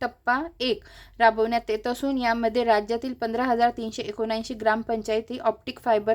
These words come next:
केबलद्वारे जोडल्या गेल्या आहेत. भारतनेटचा दुसरा टप्पा महानेट एक हा प्रोजेक्ट महाराष्ट्र इन्फॉर्मेशन टेक्नॉलॉजी कॉर्पोरेशन लिमिटेड महा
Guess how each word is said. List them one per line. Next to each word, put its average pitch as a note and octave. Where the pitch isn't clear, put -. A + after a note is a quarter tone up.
केबलद्वारे G#3+
जोडल्या G#3+
गेल्या G#3
आहेत. A3+
भारतनेटचा D4
दुसरा B3+
टप्पा -
महानेट D4+
एक C4
हा -
प्रोजेक्ट C4
महाराष्ट्र C4+
इन्फॉर्मेशन C4+
टेक्नॉलॉजी C4
कॉर्पोरेशन B3
लिमिटेड B3
महा B3